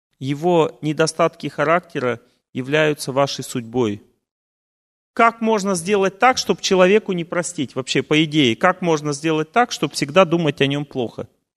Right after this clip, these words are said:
Для этого же нужно какое-то основание, правильно? Вот просто так же ты не будешь плохо думать о человеке. Для этого нужно основание. Что является основанием для того, чтобы думать плохо о человеке?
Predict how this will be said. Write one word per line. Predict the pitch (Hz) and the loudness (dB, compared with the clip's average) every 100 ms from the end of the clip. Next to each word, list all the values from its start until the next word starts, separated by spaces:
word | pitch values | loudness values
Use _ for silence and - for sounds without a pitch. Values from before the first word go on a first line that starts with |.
| _ _ _ _ _ - | _ _ _ _ _ 2
Для | 151 | 4
этого | 214 214 196 | 4 4 2
же | 190 | 2
нужно | 196 180 196 | -2 -2 -4
какое-то | 185 - 185 180 | -4 0 2 4
основание, | 175 - 185 202 226 196 | 2 2 2 4 2 0
правильно? | - 170 196 160 110 - _ - | -4 -2 -2 -2 -8 -14 _ -4
Вот | 151 | -2
просто | 226 233 - | 2 2 2
так | 208 220 170 | 2 2 2
же | |
ты | 165 180 | -4 -4
не | 180 | -4
будешь | 196 269 - | -2 -4 -4
плохо | 196 170 156 | -2 0 0
думать | 147 143 123 | -2 -2 -4
о | 127 | -6
человеке. | - 120 113 101 - _ _ | -6 -4 -4 -6 -16 _ _
Для | 151 | 2
этого | 220 233 | 4 2
нужно | 208 196 190 202 | 2 2 4 2
основание. | 190 202 190 151 123 110 107 _ _ | 2 0 0 0 0 -4 -8 _ _
Что | - - 208 | -6 4 4
является | 185 180 165 - | 6 4 4 2
основанием | - - 151 185 202 165 | -2 2 4 4 4 0
для | 143 | 0
того, | 143 143 165 | 0 -2 -2
чтобы | - 147 131 | -2 -4 -2
думать | 151 143 - | -2 -2 -2
плохо | 127 120 104 | 0 0 0
о | |
человеке? | - 104 101 95 - | -4 -4 -2 -2 -8